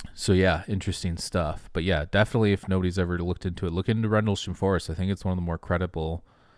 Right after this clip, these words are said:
uh, things. I don't really have seen too many things that have debunked it, um, efficiently. At least I'm not aware of. If anybody has anything e-, one way or another, if you think it is the most credible,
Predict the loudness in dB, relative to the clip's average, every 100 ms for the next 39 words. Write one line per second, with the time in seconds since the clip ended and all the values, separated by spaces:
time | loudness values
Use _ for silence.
0 | _ _ _ -6 -6 -4 -2 0 -2 -6
1 | -10 -12 -6 -2 -2 -2 -2 0 -2 -4
2 | -2 -2 -2 -2 -2 -2 -2 -2 -2 -2
3 | -2 -4 -2 -2 -2 -4 -4 -4 _ _
4 | _ _ -8 -4 -4 -6 -8 -4 -4 -4
5 | -8 -10 -12 -12 -12 -8 -6 -8 -6 -6
6 | -4 -4 -2 -2 -2 -4 -6 -8 -8 -8
7 | -6 -6 -8 -14 -20 -20 _ _ _ 0
8 | 2 4 2 0 0 -2 -2 -4 -4 0
9 | 0 2 2 2 2 2 0 -2 -6 -6
10 | -2 -2 0 0 -2 -2 -2 -2 -2 -2
11 | -4 -6